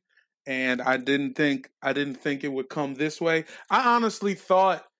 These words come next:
Dan Snyder was so, so corny. He, he didn't even, he wasn't even creepy. Like his ti-, like he was only evil and not cre-, like, that's what I convinced myself of so I could sleep at night.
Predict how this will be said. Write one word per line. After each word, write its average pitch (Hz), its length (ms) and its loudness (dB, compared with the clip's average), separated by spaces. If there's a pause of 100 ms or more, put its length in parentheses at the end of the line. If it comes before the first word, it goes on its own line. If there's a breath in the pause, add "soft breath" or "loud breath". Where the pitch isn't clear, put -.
(180)
Dan 175 240 0
Snyder 175 400 2
was - 140 -6
so, 170 260 -2
so 170 260 0
corny. 175 640 -4 (440 loud breath)
He, 175 160 -4
he 156 360 -8
didn't 185 320 0
even, 180 300 -2
he 185 160 -4
wasn't 190 340 2
even 175 220 -2
creepy. 190 540 -4 (320)
Like 156 280 0
his 196 280 0
ti-, 208 100 -2 (100)
like 180 180 2
he 214 100 -2
was 190 200 -4
only 196 420 0
evil 160 640 -8 (340)
and 151 200 -4
not 160 320 2
cre-, 175 200 -6
like, 160 220 2
that's 247 300 2
what 214 160 2
I 196 140 4
convinced 160 580 -10
myself 139 520 -6
of 123 220 -8
so - 260 -4
I 151 120 4
could - 140 -8
sleep 131 320 -12
at 117 160 -12
night. 113 180 -14